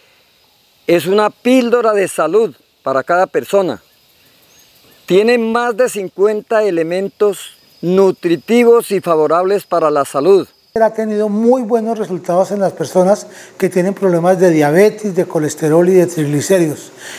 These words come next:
Speaker 2: Y es una fortuna para ellos que teniendo problemas de diabetes puedan disfrutar de un excelente cacao,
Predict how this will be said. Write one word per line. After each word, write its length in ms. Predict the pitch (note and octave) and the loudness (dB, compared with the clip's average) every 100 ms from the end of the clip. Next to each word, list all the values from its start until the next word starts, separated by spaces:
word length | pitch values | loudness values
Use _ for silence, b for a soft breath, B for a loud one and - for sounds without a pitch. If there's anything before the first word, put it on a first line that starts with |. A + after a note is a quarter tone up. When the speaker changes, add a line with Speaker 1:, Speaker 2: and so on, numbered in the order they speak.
| B | B
Speaker 2:
Y 120 | F3 | 0
es 100 | A3 | 0
una 220 | B3 C4+ | 0 0
fortuna 480 | C4+ C4 - A#3+ B3 | -2 -4 -2 0 0
para 320 | B3 A#3+ B3+ | 0 0 2
ellos 260 | A3 G3 A#3 | 0 -2 -8
que 120 | - | -10
teniendo 440 | - E3+ E3 E3 F#3 | -10 -10 -8 -8 -4
problemas 460 | G#3+ F#3+ F#3+ G3 | -2 0 0 0
de 100 | G#3 | 2
diabetes 640 | G#3 A3 A3 F#3 A3+ A3+ - B B - | 4 4 2 -2 -6 -10 -14 B B -2
puedan 460 | G3 G3+ G#3+ B3 A3+ | 0 2 0 -4 -12
disfrutar 720 | G3 G3 - F3+ E3+ F3+ E3+ | -6 -6 -4 -4 0 0 2
de 80 | G#3+ | 2
un 160 | G#3+ | 2
excelente 560 | A3 - F3+ E3 E3 G3+ | 0 -2 -2 -2 -2 -2
cacao, 540 | F#3+ - E3+ F#3+ G3 | -2 -2 0 0 -2